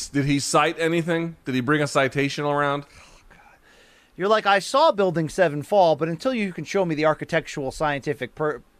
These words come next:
Speaker 2: uh, reasoning of how it did, I will not believe in your conspiracy."
Speaker 1: Well, I, I believe that it fell.
Speaker 2: All right, at least you believe that. All right, you're like, "Yo, bro, show me a receipt." Okay, Luke, that's fine. Let's keep it going. Uh, Michael, Blake, and Deacon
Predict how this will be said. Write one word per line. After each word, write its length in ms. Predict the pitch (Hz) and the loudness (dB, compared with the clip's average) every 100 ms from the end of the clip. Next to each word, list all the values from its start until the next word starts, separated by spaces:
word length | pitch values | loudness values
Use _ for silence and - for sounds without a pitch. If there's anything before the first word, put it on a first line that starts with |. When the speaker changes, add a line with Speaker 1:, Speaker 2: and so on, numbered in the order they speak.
| 147 | -2
Speaker 2:
uh, 140 | 143 | 0
reasoning 480 | 127 147 170 139 135 | 0 -4 -6 -6 -10
of 120 | 123 | -10
how 220 | 110 175 147 | -2 0 0
it 140 | 135 | -2
did, 280 | 175 151 117 _ - | -2 -2 -4 _ 0
I 80 | 196 | 0
will 140 | 170 | 0
not 260 | 147 175 - | 2 2 0
believe 260 | 131 120 | -6 -6
in 60 | 117 | -8
your 120 | 113 | -10
conspiracy." 600 | 110 107 - 90 - - _ _ _ _ _ _ - | -12 -18 -18 -18 -18 -20 _ _ _ _ _ _ -8
Speaker 1:
Well, 160 | 104 | -2
I, 240 | 107 117 110 | 2 2 0
I 20 | |
believe 360 | 101 101 110 | -2 -2 -2
that 120 | 104 85 | -4 -6
it 80 | |
fell. 500 | - - 123 87 104 - - - _ _ _ _ _ | -8 0 2 2 -4 -8 -20 -20 _ _ _ _ _
Speaker 2:
All 120 | - 135 | -10 -8
right, 160 | 107 | -8
at 180 | - 135 | -10 -8
least 220 | 160 - | -8 -10
you 60 | 127 | -16
believe 340 | 113 117 110 | -16 -16 -16
that. 220 | 101 104 - - - - - - | -16 -18 -20 -20 -20 -20 -20 -6
All 140 | 185 | 0
right, 160 | 175 156 | 2 2
you're 140 | 240 | 2
like, 180 | 247 202 | 2 2
"Yo, 160 | 247 226 | 2 2
bro, 240 | 185 214 | 4 2
show 220 | 151 208 | 2 0
me 140 | 196 190 | 0 -2
a 40 | |
receipt." 360 | 156 135 139 139 | -4 -8 -8 -6
Okay, 300 | 254 269 247 | -4 -2 -2
Luke, 200 | 254 302 | -4 -6
that's 160 | 240 | -10
fine. 260 | - 185 196 | -2 0 2
Let's 160 | 220 | 0
keep 180 | - 247 | 0 0
it 60 | 208 | 2
going. 320 | 226 226 185 | 6 6 6
Uh, 320 | 180 196 180 | 6 6 6
Michael, 540 | 165 180 240 - 233 220 | 4 2 2 4 6 6
Blake, 600 | 165 185 214 214 - - | 4 0 2 2 -2 -12
and 220 | 165 170 | -8 -6
Deacon 540 | 143 269 - 208 156 | -4 -6 -2 -2 -2